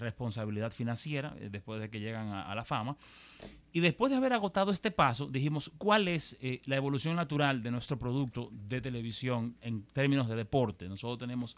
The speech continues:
Fox, tenemos E S P N, pero ¿qué pasa con esas cadenas? Si ustedes se detienen y se sientan un día, eh, a analizar, eh, las veinticuatro horas de programación que esos canales pasan,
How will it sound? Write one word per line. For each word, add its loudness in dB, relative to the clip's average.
Fox, -4
tenemos -10
E -8
S -10
P 0
N, 2
pero -6
¿qué -6
pasa -2
con -2
esas -8
cadenas? -14
Si -10
ustedes -8
se -6
detienen -4
y -4
se -4
sientan -6
un -6
día, -8
eh, -8
a -8
analizar, -6
eh, -10
las -10
veinticuatro -4
horas 0
de -2
programación -2
que -6
esos -6
canales -6
pasan, -6